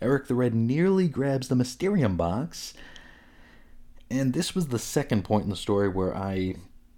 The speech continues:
where I started to tap. <laughs> I was, I was so proud of myself for getting past that first hurdle. Uh, but then I got here and I was like, "What am I even looking at?" Um, it took a few tries. And I'm still not entirely sure that I actually got the point of it.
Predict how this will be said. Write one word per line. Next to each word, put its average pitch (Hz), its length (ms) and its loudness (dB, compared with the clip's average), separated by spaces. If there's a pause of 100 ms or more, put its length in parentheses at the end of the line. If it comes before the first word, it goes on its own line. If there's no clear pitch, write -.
(340)
where 131 140 0
I 113 80 0
started 107 340 4
to 101 80 0
tap. - 420 -8
<laughs> - 40 -12
I - 720 0
was, 107 280 2 (640)
I 120 80 4
was 123 120 4
so 196 160 6
proud 147 280 2
of 135 60 2
myself 113 340 6
for 107 60 0
getting 123 240 2
past 113 240 2
that 104 160 4
first 104 300 0
hurdle. 90 420 0 (380)
Uh, 95 280 0 (320)
but - 160 -2
then 143 120 4
I 123 60 4
got 110 200 4
here 101 160 2
and 95 80 0
I 90 40 -2
was 87 80 -6
like, 92 160 -6
"What 104 380 -4
am 110 100 2
I 95 100 -2
even 85 460 -6
looking 90 340 -6
at?" 85 260 -6
Um, 98 440 -2 (1000)
it 127 160 -2
took 123 180 2
a 104 60 0
few 98 180 -4
tries. 90 520 -2 (480)
And 180 120 2
I'm 156 100 2
still 113 220 2
not 101 160 2
entirely 90 380 -2
sure 92 180 -2
that 87 140 -2
I 87 100 -2
actually 87 300 -4
got 85 300 -2
the 82 60 -6
point 90 260 -4
of 82 80 -4
it. 82 160 -6